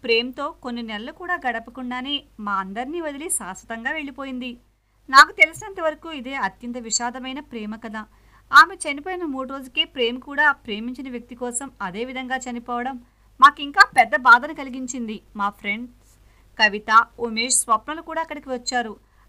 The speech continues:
అలా తన శరీరాన్ని ప్రియ సమాధి పక్కనే పూడ్చితే వారి ఆత్మలకు శాంతి దొరు-, దొరుకుతుందని తన సమాధి పక్కనే పూడ్చాము. అందుకే వారి కథను మేము తలుచుకున్నప్పుడల్లా అందరికీ చాలా బాధ వేస్తుంది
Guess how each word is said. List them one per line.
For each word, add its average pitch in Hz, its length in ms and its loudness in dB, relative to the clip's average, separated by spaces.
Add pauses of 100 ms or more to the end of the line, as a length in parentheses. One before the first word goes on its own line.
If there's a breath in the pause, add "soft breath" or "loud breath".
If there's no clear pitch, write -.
అలా 302 360 12
తన 339 60 -8
శరీరాన్ని 285 480 0
ప్రియ 240 320 -4
సమాధి 240 380 -4
పక్కనే 233 400 -6
పూడ్చితే 240 720 -4 (560)
వారి 262 280 8
ఆత్మలకు 302 500 6
శాంతి 208 520 -6
దొరు-, 247 160 -6
దొరుకుతుందని 233 760 -6 (140)
తన 226 80 -10
సమాధి 233 440 0
పక్కనే 277 340 -8
పూడ్చాము. 247 580 -10 (260)
అందుకే 208 440 -8
వారి 214 260 0
కథను 214 340 -8
మేము 240 440 -4
తలుచుకున్నప్పుడల్లా 233 1000 -4
అందరికీ 208 380 -12
చాలా 262 460 0
బాధ 302 240 2
వేస్తుంది 254 540 -10